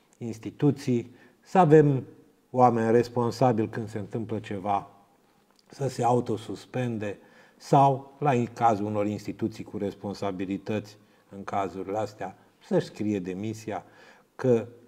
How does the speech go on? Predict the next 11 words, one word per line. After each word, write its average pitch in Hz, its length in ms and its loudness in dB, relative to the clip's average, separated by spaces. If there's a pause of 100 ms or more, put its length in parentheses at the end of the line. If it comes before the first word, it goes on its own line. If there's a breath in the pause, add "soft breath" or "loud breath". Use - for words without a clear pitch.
(100)
de 95 160 -8
demis 90 440 -10
nu-i 92 180 -10
demite 87 420 -12
nimeni 92 400 -12
decât 139 580 -4
dacă 101 360 -2
cumva 98 680 -6
interesele 101 760 -6
de 87 160 -12
sus 110 500 -12